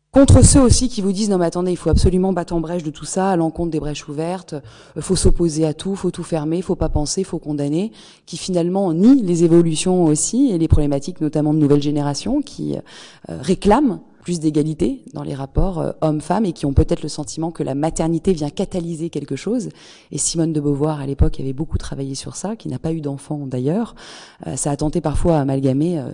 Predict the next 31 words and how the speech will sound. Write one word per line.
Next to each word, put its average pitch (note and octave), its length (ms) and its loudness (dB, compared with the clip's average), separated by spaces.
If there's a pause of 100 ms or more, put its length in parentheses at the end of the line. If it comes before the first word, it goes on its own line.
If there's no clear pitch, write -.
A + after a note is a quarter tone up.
(140)
féminisme D#3+ 800 -4
et C#3+ 80 -8
absence E3 300 -8
de D3+ 60 -6
maternité, C#3 580 -8 (380)
comme C#3+ 160 2
si, F#3 300 -2
euh, C3 200 -2 (260)
être D#3+ 200 0
pour F3+ 220 8
les E3 100 6
femmes, G#3 300 0
c'était F3+ 320 -2
se E3+ 140 -2
défaire D#3+ 300 -2
de D#3+ 60 -6
son D3+ 160 -2
corps B2 380 -8 (800)
et D3 80 -2
saluer D3+ 320 -2
la E3 100 -2
volonté. D3 440 -6 (260)
Donc D#3+ 140 -6
il - 20 4
y G3 40 4
a F3+ 40 2
finalement A#3 320 8
quelque F#3 220 4
chose G#3 160 6
d'assez, F3+ 380 2
euh, C#3 140 -4